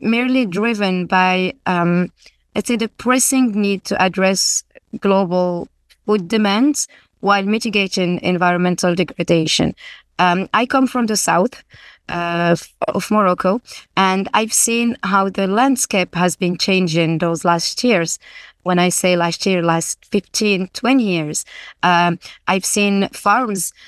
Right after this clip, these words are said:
uh, stopping their activity because of the environmental degradation. So we want to recognize the potential of the desertic regions, uh, which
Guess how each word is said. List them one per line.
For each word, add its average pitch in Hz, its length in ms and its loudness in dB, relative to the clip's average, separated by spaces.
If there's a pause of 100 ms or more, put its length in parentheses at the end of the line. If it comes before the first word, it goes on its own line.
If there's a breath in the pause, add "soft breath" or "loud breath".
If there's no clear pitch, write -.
(180 soft breath)
uh, 170 280 0
stopping 180 760 -2
their 170 440 0 (100)
activity 240 640 0 (380 loud breath)
because 202 640 -2
of 170 380 -2
the - 160 -2
environmental 180 800 0
degradation. 165 760 -2 (300 loud breath)
So 214 400 0 (680 soft breath)
we 226 320 -2
want 277 420 2
to 226 280 -4
recognize 220 580 0
the 202 100 -4
potential 220 720 -2
of 180 180 0
the 190 120 0
desertic 180 560 -2
regions, 175 560 0 (380 soft breath)
uh, 175 360 0
which 185 320 -4